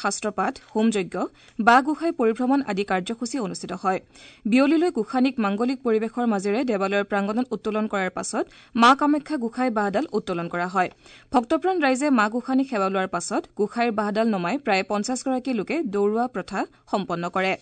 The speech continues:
ধেমাজি জিলাৰ কোলাজানত ধেমাজি আৰু জোনাই বিধানসভা সমষ্টিৰ প্ৰথমগৰাকী বিধায়ক প্ৰাক্তন মন্ত্ৰী ৰমেশ মোহন কুলিৰ প্ৰতিমূৰ্তি আৰু উদ্যানখন আজি আনুষ্ঠানিকভাৱে মুকলি কৰা হয়। জোনাইৰ বিধায়ক ভুৱন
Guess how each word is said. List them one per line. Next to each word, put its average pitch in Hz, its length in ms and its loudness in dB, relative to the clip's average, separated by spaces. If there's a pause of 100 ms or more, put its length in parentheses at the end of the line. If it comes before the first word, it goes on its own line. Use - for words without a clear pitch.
(320)
ধেমাজি 277 340 2
জিলাৰ 359 280 2
কোলাজানত 254 560 2
ধেমাজি 220 320 -2 (140)
আৰু 208 100 2 (120)
জোনাই 214 280 2
বিধানসভা 214 420 -2
সমষ্টিৰ 214 400 -4
প্ৰথমগৰাকী 214 600 -6
বিধায়ক 180 340 -4 (300)
প্ৰাক্তন 233 360 2
মন্ত্ৰী 226 260 2 (100)
ৰমেশ 214 260 0 (100)
মোহন 247 220 2 (100)
কুলিৰ 214 260 0
প্ৰতিমূৰ্তি 208 460 -4 (100)
আৰু 185 160 -4
উদ্যানখন 190 440 -6 (160)
আজি 190 160 -2 (140)
আনুষ্ঠানিকভাৱে 220 600 -2 (220)
মুকলি 208 320 -2
কৰা 165 220 -6
হয়। 185 180 -4 (580)
জোনাইৰ 269 360 8
বিধায়ক 311 340 4
ভুৱন 220 220 0